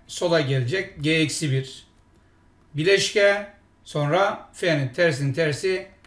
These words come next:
F x eşittir x artı üç. Sonra bileşkenin tanımına göre buraya ne yazacağız arkadaşlar?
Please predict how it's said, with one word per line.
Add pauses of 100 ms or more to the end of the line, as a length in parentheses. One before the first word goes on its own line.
(160)
F
x
eşittir (540)
x
artı (140)
üç. (920)
Sonra
bileşkenin
tanımına
göre
buraya
ne
yazacağız
arkadaşlar?